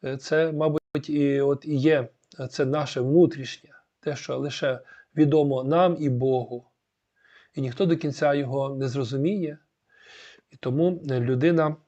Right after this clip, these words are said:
мабуть, так, як і оцей Іов, повинна навчитися найбільше уповати все-таки на себе.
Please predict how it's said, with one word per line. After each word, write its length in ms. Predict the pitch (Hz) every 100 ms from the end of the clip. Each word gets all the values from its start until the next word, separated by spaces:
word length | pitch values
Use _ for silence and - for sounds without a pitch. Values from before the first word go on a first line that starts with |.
| -
мабуть, 440 | 135 147 143 139 -
так, 240 | 147 -
як 180 | 135 -
і 60 | 131
оцей 320 | 127 - 131
Іов, 420 | 170 180 160 156 _ _ _ _ - - - - _
повинна 340 | 147 165 156 139
навчитися 640 | 143 - 160 - - 143
найбільше 480 | 135 139 160 - 147
уповати 560 | 127 135 139 135 135 - _ -
все-таки 420 | - 120 131 131
на 120 | 135
себе. 380 | - 131 120